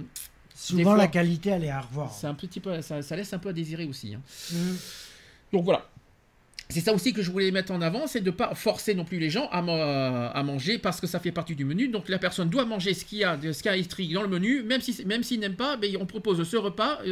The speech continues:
Speaker 2: euh, et c'est comme ça. Et puis le, moi, ce que je veux dire, c'est qu'on n'a pas à, on n'a pas à forcer ça. Et puis malheureusement, si on force ça, les aliments partent à la poubelle. Et voilà, le,
Speaker 1: Mhm.
Speaker 2: et c'est ce qu'on ne veut pas, justement.
Speaker 1: Mhm.
Speaker 2: C'est, c'est, c'est justement le, le sujet d'aujourd'hui.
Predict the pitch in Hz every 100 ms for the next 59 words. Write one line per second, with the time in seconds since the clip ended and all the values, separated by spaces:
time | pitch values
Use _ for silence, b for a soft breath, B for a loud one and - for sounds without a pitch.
0 | 185 170 156 147 B B B - 196 254
1 | 220 170 156 - 135 139 131 131 123 120
2 | 110 104 147 185 - 147 139 160 190 143
3 | 139 143 139 135 - 196 - 131 131 123
4 | B B B - 143 156 202 180 - 143
5 | - 202 208 - 156 190 165 151 160 151
6 | 143 - 202 196 165 - 185 147 147 156
7 | 147 151 151 139 123 208 165 165 139 131
8 | 156 196 - 214 185 147 175 - 160 160
9 | 147 156 147 170 165 156 151 165 160 143
10 | 120 156 123 110 - 113 113 B B 254
11 | 185 156 156 165 B - 127 117 131 123
12 | - 120 135 147 139 165 139 123 123 120
13 | 127 160 143 131 110 110